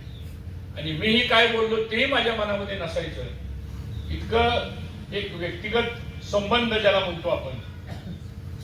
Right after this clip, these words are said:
हे खूप मोठ्या प्रमाणामध्ये आम्ही निर्माण करण्याचा प्रयत्न केला होता. त्यांनी आणि मी वीस वर्ष सरकारमध्ये काम केलं. सहकारी चळवळीमधले अनेक निर्णय घेत असताना आम्ही बरोबर काम केलं.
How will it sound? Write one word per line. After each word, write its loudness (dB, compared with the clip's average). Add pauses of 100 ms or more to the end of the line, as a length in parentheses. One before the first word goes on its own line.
(280)
हे 6 (460)
खूप -6 (160)
मोठ्या 2
प्रमाणामध्ये 2
आम्ही 0
निर्माण -6
करण्याचा -6
प्रयत्न -8
केला -6
होता. -6 (1000)
त्यांनी 0
आणि 4
मी 0 (200)
वीस -2
वर्ष 0
सरकारमध्ये 2
काम 4
केलं. -2 (1800)
सहकारी 4
चळवळीमधले 4
अनेक 4
निर्णय 0
घेत 2
असताना 2
आम्ही 2
बरोबर 2
काम 0
केलं. -2